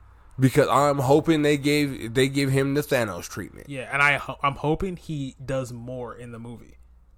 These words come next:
Speaker 2: Like, I'm hoping, like, he's the end person they fight instead of who they had him fight, the guy from Wonder Woman's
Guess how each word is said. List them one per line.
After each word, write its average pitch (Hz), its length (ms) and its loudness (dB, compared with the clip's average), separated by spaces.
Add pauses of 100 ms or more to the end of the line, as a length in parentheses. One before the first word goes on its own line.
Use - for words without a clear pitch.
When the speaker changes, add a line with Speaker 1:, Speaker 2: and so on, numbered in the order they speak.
(180)
Speaker 2:
Like, 120 220 -6
I'm 117 120 -8
hoping, 123 280 -6
like, 117 180 -10
he's 139 260 -4
the 123 180 -14
end 123 240 -12
person 117 320 -10
they 110 100 -14
fight 117 300 -8
instead 117 400 -8
of 110 200 -10 (360)
who 127 140 -10
they 113 160 -10
had 117 240 -6
him 110 120 -16
fight, 110 340 -10 (540)
the 120 140 -4
guy 113 320 -2
from 107 460 -12 (180)
Wonder 120 360 -10
Woman's 107 300 -18